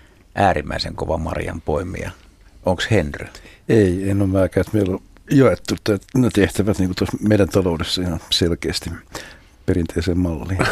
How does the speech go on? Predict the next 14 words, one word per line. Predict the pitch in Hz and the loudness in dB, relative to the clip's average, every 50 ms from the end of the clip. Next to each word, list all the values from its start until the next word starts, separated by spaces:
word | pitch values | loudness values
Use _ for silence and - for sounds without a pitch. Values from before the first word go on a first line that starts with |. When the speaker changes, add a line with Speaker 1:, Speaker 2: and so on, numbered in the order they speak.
| - - 180 143 - - | 0 2 2 2 2 2
Speaker 1:
<laughs> | - 156 110 - - - - - | 0 0 0 0 -6 -14 -8 -4
Sä | - 98 | -2 0
siis | 90 101 92 - | 2 2 0 0
tiedät | - 175 160 151 135 110 98 - - - | 0 4 4 4 6 4 4 2 2 2
paljon | 98 92 92 90 92 | 4 4 4 2 2
marjoista, | 98 101 98 95 90 87 85 85 - - 90 | 2 2 2 2 0 0 -2 -4 -2 -2 -2
mut | 85 85 85 - | -2 -2 -4 -2
sä | - - 90 | 0 0 0
et | 87 95 | 0 2
vaivaudu | 98 101 95 90 90 87 - 87 - - | 2 2 2 2 0 -2 -2 -6 -8 -8
ku-, | - - - 110 - 76 | -8 -6 -6 -6 -4 -2
et | 78 107 - - | -2 -2 -2 -2
kumartumaan | - 110 104 98 87 - - - 82 78 78 78 76 76 78 82 | -2 0 2 2 0 0 -2 -4 -2 -2 -2 -2 -2 -4 -4 -2
tai | - 78 78 78 82 | 0 0 0 0 -2